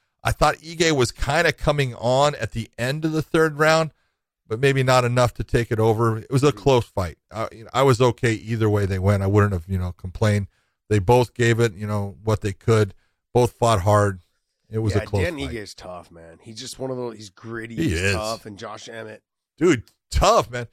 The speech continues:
Speaker 1: He took a shot and then just got back up and started fighting. You go, "You fucking rock chin bastard."
Speaker 2: Uh,
Speaker 1: Unbelievable.
Speaker 2: no, yeah, he's, he's aggressive. He comes forward. He, he tries to fight, you know, he'll fight anyone. That's what's crazy about him.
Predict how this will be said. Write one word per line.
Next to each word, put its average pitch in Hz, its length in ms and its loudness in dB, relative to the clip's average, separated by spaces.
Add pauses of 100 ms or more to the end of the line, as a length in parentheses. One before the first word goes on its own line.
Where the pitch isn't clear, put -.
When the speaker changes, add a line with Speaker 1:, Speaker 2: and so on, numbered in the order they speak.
(360)
Speaker 1:
He 226 180 0
took - 340 0
a 92 120 0
shot 151 540 0
and 110 100 -14
then 113 120 -2
just 110 240 -4
got 117 240 0
back 117 320 -4
up 117 160 0
and 101 80 -12
started 107 240 -2
fighting. 104 320 -4
You 90 40 -14
go, 92 120 -12
"You 190 440 -12 (240)
fucking 131 320 -2
rock 104 360 -2 (100)
chin 123 460 -2
bastard." 101 500 0
Speaker 2:
Uh, 117 600 -10 (340)
Speaker 1:
Unbelievable. 110 440 0
Speaker 2:
no, 104 200 4
yeah, - 40 -8
he's, 120 160 -12
he's 135 260 -14
aggressive. 151 580 -6
He 147 80 -10
comes 147 320 -8
forward. 147 440 -4
He, 135 200 -8
he 127 140 -14 (140)
tries 143 300 -10
to 135 80 -14
fight, 135 340 -10
you 123 80 -14
know, 113 220 -12 (500)
he'll 180 140 -4
fight 185 220 0
anyone. 127 440 -2
That's 151 140 -10
what's 180 140 -12
crazy 147 340 -4
about 101 240 -10
him. 85 220 -18